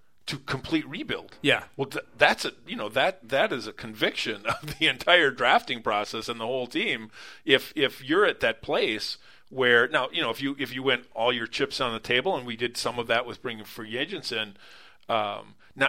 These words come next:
Speaker 1: and here's the other thing. If Brett Hundley isn't good, how come he's been here for three years?
Speaker 2: What does that say about Mike McCarthy as a
Speaker 1: What
Speaker 2: head coach?
Speaker 1: Right, right. Uh, so Mike McCarthy is a, is a quarterback whisperer.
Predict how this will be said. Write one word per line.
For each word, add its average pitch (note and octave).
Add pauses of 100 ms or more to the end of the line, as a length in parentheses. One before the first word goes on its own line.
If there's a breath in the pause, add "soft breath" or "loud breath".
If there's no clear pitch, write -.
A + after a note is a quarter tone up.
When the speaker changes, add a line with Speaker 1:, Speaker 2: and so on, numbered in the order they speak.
Speaker 1:
and D3
here's A3
the A3+
other E4+
thing. -
If C3+
Brett F3+
Hundley G#3+
isn't G#3+
good, E2+ (1000)
how -
come G3+
he's F3+
been F#3+
here F#3+
for D3+
three D#3+
years? - (140)
Speaker 2:
What D#3+
does F#3
that G3+
say G3
about F3
Mike D#3
McCarthy C#3+
as A#2+
a A#2+
Speaker 1:
What -
Speaker 2:
head A#2
coach? G#2+
Speaker 1:
Right, D#3+
right. C#3
Uh, B2
so B2+
Mike D#3+
McCarthy C#3
is B2+
a, A#2
is A2+
a G#2+
quarterback D3+
whisperer. G2+